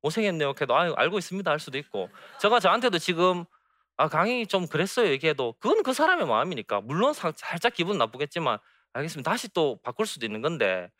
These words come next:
너무나 자신감만 채우며 살아갔고 자존심만 세다 보니까 누군가의 피드백을 받아들일 수가 없어요.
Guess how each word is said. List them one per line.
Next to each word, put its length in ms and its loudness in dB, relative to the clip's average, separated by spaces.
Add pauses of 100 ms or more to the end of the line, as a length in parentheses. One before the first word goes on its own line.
(180)
너무나 360 4
자신감만 640 2
채우며 280 2
살아갔고 500 2
자존심만 540 0
세다 240 2
보니까 320 -2
누군가의 460 0
피드백을 460 2
받아들일 420 0
수가 200 -12
없어요. 280 -14